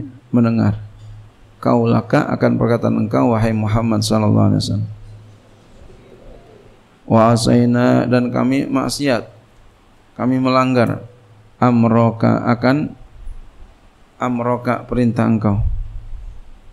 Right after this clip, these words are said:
Terus dia ngomong lagi, wasma, dengarkanlah engkau. Ya, dengarkanlah engkau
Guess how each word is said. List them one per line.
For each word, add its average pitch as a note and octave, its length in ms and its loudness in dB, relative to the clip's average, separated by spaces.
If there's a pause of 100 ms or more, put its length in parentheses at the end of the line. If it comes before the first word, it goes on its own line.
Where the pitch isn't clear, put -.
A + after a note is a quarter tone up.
(540)
Terus C#3 240 -2
dia C3+ 160 0
ngomong C3+ 240 0
lagi, C#3+ 240 2
wasma, C3 720 2
dengarkanlah A#2 960 0 (560)
engkau. A#2+ 560 0 (880)
Ya, G2+ 320 -4
dengarkanlah A#2 800 0
engkau B2+ 640 0